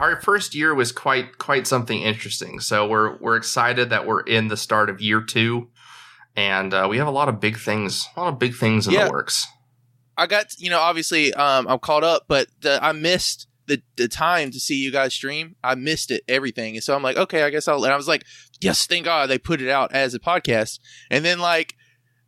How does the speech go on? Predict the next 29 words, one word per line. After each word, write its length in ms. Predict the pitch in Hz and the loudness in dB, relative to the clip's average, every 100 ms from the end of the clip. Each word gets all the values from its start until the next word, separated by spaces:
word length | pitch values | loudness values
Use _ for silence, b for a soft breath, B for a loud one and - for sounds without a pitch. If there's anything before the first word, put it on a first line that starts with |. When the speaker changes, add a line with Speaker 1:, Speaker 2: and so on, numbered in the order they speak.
| - | -2
Speaker 2:
toward 220 | 175 160 | 0 2
the 100 | 151 | 0
end, 260 | 156 147 170 | -2 -4 -6
"Yeah, 180 | 180 214 | 0 0
we're 140 | 196 | 2
gonna 80 | 208 | 0
play 180 | 202 180 | 0 0
Sea 160 | - | 0
of 80 | 185 | -2
Thieves." 180 | 214 214 | -2 -2
I 40 | |
was 80 | 190 | -2
like, 100 | 202 | -2
"God 260 | - - - | 0 0 0
damn 240 | 254 320 254 | 2 2 2
it, 100 | - | 0
the 80 | |
one 220 | 180 240 285 | 2 2 2
game 260 | 277 285 | 0 2
I 100 | 262 254 | 0 0
wanna 220 | 285 - | 0 0
<laughs> 20 | |
see 260 | - - 320 | 0 0 0
him 160 | 254 | 0
play, 340 | 254 - 277 240 | -2 -2 0 0
I 140 | 247 | 0
missed 520 | 247 320 330 - - - | -2 -2 -4 -4 -10 -2
it." 240 | - - - B B B B B | -2 -2 -8 B B B B B
Um, 480 | 190 180 165 143 143 | 2 2 4 2 -2